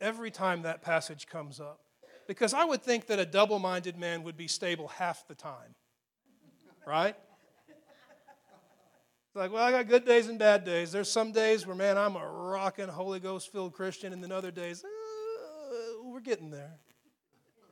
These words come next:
But I love this. There's no room for that halfway. A double-minded person is unstable in all of their ways. How many of their ways?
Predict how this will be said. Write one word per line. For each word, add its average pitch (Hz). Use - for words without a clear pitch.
But 202
I 247
love 302
this. 226
There's 233
no 240
room 277
for 196
that 202
halfway. 269
A 180
double-minded 247
person 214
is 170
unstable 208
in 196
all 254
of 202
their 226
ways. 190
How 220
many 269
of 214
their 220
ways? 202